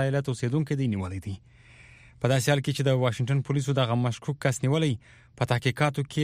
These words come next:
د استخباراتو ادارې کسان هم شامل دي. په امریکا کې استخباراتي ادارې د سفارتونو او ډیپلوماټانو امنیت ساتي. تر اوسه دا نه ده معلومه سوي چې ولې دا کس په سفارت ډزې کړې دي. د کیوبا د بهرنیو چارو وزیر ټویټ کړی او لیکلی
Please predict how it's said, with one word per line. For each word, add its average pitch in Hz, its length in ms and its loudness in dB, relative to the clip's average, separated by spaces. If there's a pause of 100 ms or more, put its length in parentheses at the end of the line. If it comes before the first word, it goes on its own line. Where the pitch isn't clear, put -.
د 120 160 0
استخباراتو 117 640 0
ادارې 113 400 0
کسان 113 340 0
هم 98 220 -4
شامل 104 340 0
دي. 104 80 0 (480)
په 123 140 2
امریکا 123 240 2
کې 143 140 0 (100)
استخباراتي 120 580 0
ادارې 127 260 4 (100)
د 117 180 0
سفارتونو 135 640 0 (180)
او 113 60 2 (100)
ډیپلوماټانو 110 760 0
امنیت 110 320 0
ساتي. 104 300 -2 (520)
تر 175 120 4
اوسه 147 160 0
دا - 80 6
نه - 80 4
ده 170 120 4
معلومه 165 240 4 (240)
سوي 170 300 0
چې 135 60 -4
ولې 147 320 0
دا 113 60 4 (220)
کس 139 240 0 (120)
په 123 200 0
سفارت 113 380 -2
ډزې 113 280 2
کړې 107 220 0
دي. 107 80 0 (400)
د 117 220 6
کیوبا 127 280 2
د 123 100 2
بهرنیو 123 340 2
چارو 127 220 2
وزیر 120 320 0
ټویټ 147 240 0
کړی 147 180 4 (240)
او 127 140 2
لیکلی 156 260 2